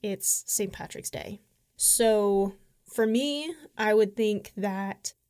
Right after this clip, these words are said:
just a nice way to start a fun, casual relationship that you're very excited about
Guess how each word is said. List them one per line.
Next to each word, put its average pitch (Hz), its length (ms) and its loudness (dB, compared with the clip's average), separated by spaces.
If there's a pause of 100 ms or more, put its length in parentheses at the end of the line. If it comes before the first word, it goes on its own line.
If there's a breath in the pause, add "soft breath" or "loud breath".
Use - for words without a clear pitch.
(500)
just 202 260 -4
a 202 60 -4
nice 190 760 -2
way 214 260 2
to 202 100 0
start 190 400 -4
a 185 60 -10
fun, 208 580 0
casual 196 760 -2
relationship 196 640 -2
that - 120 -4
you're 190 100 -2
very 185 160 -2
excited 226 420 -2
about 269 320 -2